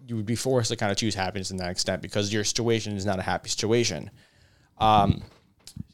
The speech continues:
going off what you said, whether that's, like, a lot of emotions, I think that I let my emotions dictate, like, whether I'm happy.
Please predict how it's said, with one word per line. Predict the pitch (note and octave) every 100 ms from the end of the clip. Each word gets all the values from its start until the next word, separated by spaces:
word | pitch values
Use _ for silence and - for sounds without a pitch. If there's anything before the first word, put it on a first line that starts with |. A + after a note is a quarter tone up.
| _
going | B2+ A#2+
off | A2+
what | A#2 A#2
you | A2
said, | - G#2+ G2+
whether | A2 G2+ G#2
that's, | G#2 G2
like, | G#2 G2+
a | G2+
lot | G#2
of | G#2
emotions, | G2 G#2+ A2+ A2 G2+ G2 - - _ _ _ -
I |
think | A2+ A2
that | A2+ G#2 - _ _
I | G#2+
let | G#2+ G#2 - _ _
my | A2
emotions | G#2 G#2+ G2+ G2+ F#2
dictate, | A2 G#2+ G2+ F#2+
like, | G2 G#2+
whether | G2+
I'm | F#2+
happy. | G2 F#2+ F#2 -